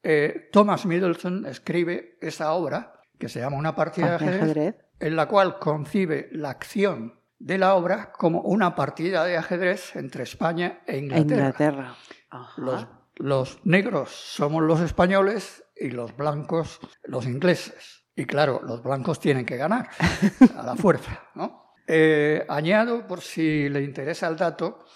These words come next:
Speaker 1: que de todo esto estuve hablando bastante tiempo con Gonzalo Torrente Ballester, que fue compañero
Speaker 2: Es
Speaker 1: mío.
Speaker 2: que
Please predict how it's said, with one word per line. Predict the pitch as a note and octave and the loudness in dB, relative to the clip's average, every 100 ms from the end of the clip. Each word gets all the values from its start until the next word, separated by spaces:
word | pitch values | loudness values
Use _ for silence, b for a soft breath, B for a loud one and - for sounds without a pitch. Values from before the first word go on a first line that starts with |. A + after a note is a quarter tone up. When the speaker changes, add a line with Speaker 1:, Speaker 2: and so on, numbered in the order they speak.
| - | -10
Speaker 1:
que | - D3 D3 - - _ B3 | 2 4 4 -2 -10 _ -6
de | C#3+ | -4
todo | C3+ F3 F3+ F#3+ | 2 4 6 4
esto | F#3 - G3 | 0 -2 0
estuve | F3 - D#3+ | -2 -2 0
hablando | D3 D#3 D3+ D#3+ D#3+ - | 2 0 -2 -2 -2 -4
bastante | C#3+ A#2 - D3+ E3 D3 | -10 -12 -4 -2 -2 -6
tiempo | D#3 D#3 C#3 C3 E3 - - | -2 -4 -4 -10 -10 -12 -14
con | C#3 B2 | -10 -10
Gonzalo | B2+ D3 D#3 D#3+ | -6 -2 -2 0
Torrente | D3 D3+ D3 | -2 -2 -2
Ballester, | D#3 D3+ D3+ - E3+ | 0 0 -2 -2 -2
que | F3 - | -2 -6
fue | D3 | -6
compañero | C#3 C#3 C#3 C#3+ C#3+ | -4 -4 -4 -2 0
Speaker 2:
Es | C#3+ D#3 | 0 4
Speaker 1:
mío. | D#3+ | 4
Speaker 2:
que | F3 | 4